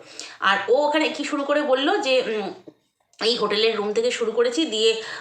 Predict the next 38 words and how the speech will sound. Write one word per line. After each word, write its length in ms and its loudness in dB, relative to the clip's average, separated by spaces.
হচ্ছে 160 -4
স্নান 320 2
টান 200 2
করে 220 2
নিয়েছি, 260 0
সকালবেলা 480 2
পৌঁছেছি, 640 0
দিয়ে 140 2
স্নান 300 0
টান 200 0
করে 180 2
নিয়েছি, 280 -2
এই 220 0
যে 80 0
ব্রেকফাস্ট, 680 0
লুচি 260 -2
তরকারি। 440 0
লুচিগুলো 520 0
দেখে 260 2
আমার 200 2
যেটা 200 0
মনে 200 0
হলো, 340 0
থাক, 300 0
আর 100 0
মনে 200 -2
হওয়ার 200 2
ব্যাপার 300 2
নেই, 200 0
কারণ 280 2
ওই 160 2
সমস্ত 420 -2
খেতে 280 2
ওরা 180 4
অভ্যস্ত। 600 -4
কারণ 200 2
রা-, 240 0
মানে 200 0